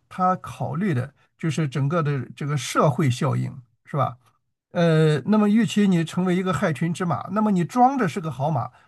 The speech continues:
不，别伤害别人，这也算是件好事，对吧？呃，但是圣经不是这样啊，神不是这样，他，神要解决这个我们的根本问题，是因为世人他解决不了根本问题，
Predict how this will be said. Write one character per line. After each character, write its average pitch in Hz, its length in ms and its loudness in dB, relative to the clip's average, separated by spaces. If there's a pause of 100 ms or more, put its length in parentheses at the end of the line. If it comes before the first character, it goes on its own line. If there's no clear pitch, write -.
(140)
不， 202 120 -8
别 180 240 -2
伤 220 260 0
害 202 140 0
别 156 180 -2
人， 123 240 -4 (220)
这 226 140 0
也 143 180 0
算 175 220 0
是 156 140 -4
件 147 140 -2
好 120 220 -8
事， 123 300 -6 (320)
对 139 100 -2
吧？ - 200 -6 (760)
呃， 147 560 0
但 160 280 0
是 147 520 0
圣 180 280 -2
经 202 260 0
不 143 120 -6
是 139 120 -6
这 139 100 -6
样 120 180 -6
啊， - 320 -6
神 165 520 2 (120)
不 135 100 0
是 123 160 -2
这 123 100 -4
样， 123 220 -6 (460)
他， - 200 -4
神 185 280 2
要 185 240 4 (120)
解 143 260 0
决 147 280 -2 (140)
这 165 120 -6
个 135 300 -2
我 143 200 -4
们 147 120 0
的 156 120 -2
根 254 280 0
本 123 200 -4
问 127 140 -6
题， 123 220 -10 (340)
是 - 260 -16
因 220 180 4
为 220 80 4
世 - 260 0
人 139 240 2
他 160 160 -2
解 139 180 -2
决 143 120 0
不 151 100 -6
了 127 140 0
根 139 200 -2
本 127 140 -4
问 131 160 -10
题， 123 220 -12